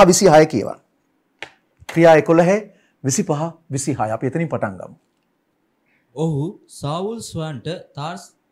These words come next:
Speaker 2: තාර්සස්ට ගොස් ඔහු සම්භව අන්තියෝකියට කැඳවාගෙන ආවේය.
Speaker 1: හ්ම්.
Speaker 2: තවද ඔහු අවුරුද්දක් මුළුල්ලෙහිම සභාව සමග රැස්ව මහත් සමූහයකට ඉගැන්වුවෝය.
Speaker 1: හ්ම්.
Speaker 2: ගෝලයෝ ක්‍රිස්තියානි කාරයෝ යැයි පළමු කොට කියනු ලැබුවේ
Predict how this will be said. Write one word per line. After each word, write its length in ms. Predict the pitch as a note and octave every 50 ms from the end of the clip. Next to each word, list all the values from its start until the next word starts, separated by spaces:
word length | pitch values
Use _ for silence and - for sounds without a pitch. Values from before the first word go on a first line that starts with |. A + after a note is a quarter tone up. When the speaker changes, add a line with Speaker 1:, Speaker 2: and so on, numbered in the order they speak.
| _ -
Speaker 2:
තාර්සස්ට 540 | D3 D#3+ F#3+ G3 - E3+ C#3+ C3 - - F#3 F#3+ - - B2
ගොස් 260 | A2 B2+ B2+ C3+ C#3 - _ _ _ _ _ _ _
ඔහු 160 | - C3+ D3 D#3+
සම්භව 460 | D#3 - D#3+ D#3 E3+ E3 E3 E3 C#3 E3 G3 G#3 - _ _ _
අන්තියෝකියට 760 | - C3 D#3+ F3 - G#3 G#3 G#3 G3+ G3 - A#2 A#2+ A#2 C3 D3+
කැඳවාගෙන 540 | - D3+ C#3 D3+ D#3+ E3 E3 D#3+ D#3+ D3+ D3+
ආවේය. 360 | D#3+ E3 E3+ C#3+ A#2 G#2 F#2 E2+ -
Speaker 1:
හ්ම්. 340 | - C3+ C3+ C3 D3+ E3 D3+ C3+ - _ _
Speaker 2:
තවද 360 | _ C3+ C3+ C3+ A#2+ A#2+ B2 D#3+ F#3 - -
ඔහු 220 | - B2+ C3+ C#3 C#3+ D3 - -
අවුරුද්දක් 600 | A#2+ C3+ D#3 E3 F3 F3+ E3 D#3 F3+ F3 F3 F3
මුළුල්ලෙහිම 520 | - F3+ F#3+ F#3 D#3 B2 A#2 A#2 A2+ A#2+ D3 E3+ E3 -
සභාව 480 | - - - C#3 C#3+ F3 F#3 F#3+ F#3+ F#3+
සමග 320 | F#3+ - E3+ C#3 B2 A#2+ G#2+
රැස්ව 380 | A#2+ C3 D#3+ F3 - - - A#2+ D3 F3+ F#3+ - _ _ _ -
මහත් 300 | A2+ C3 D3 D#3 D#3+ D#3
සමූහයකට 680 | - - D3+ D#3+ F#3 G#3 G3 D#3+ C#3+ B2 A2+ B2+ A#2+ E3+ F3+ F3 E3+ - _ _
ඉගැන්වුවෝය. 640 | - C3 B2 C#3+ C#3 C#3 C#3+ D3 E3+ E3+ C#3+ G#2+ F2+ - A2
Speaker 1:
හ්ම්. 320 | C3+ C#3+ C#3 D#3 D#3+ D#3 C3+ - _ _ _ -
Speaker 2:
ගෝලයෝ 420 | A2+ C3 F3 G3+ G#3+ A3+ A#3 A#3+
ක්‍රිස්තියානි 580 | A#3 - F3 F3 - - - G#3 G#3+ G#3+ G#3+ G#3+
කාරයෝ 400 | G3+ - D#3+ E3 F3 F3+ E3+ D3
යැයි 300 | B2 A2+ B2+ F3 F#3 F3+ - _
පළමු 360 | _ - D3 E3+ G#3 A3 G#3 -
කොට 180 | - B2+ B2+ C#3
කියනු 300 | - - D#3 D#3+ D#3 C#3+
ලැබුවේ 380 | C3 B2+ A2+ G#2+ B2 C#3+ E3+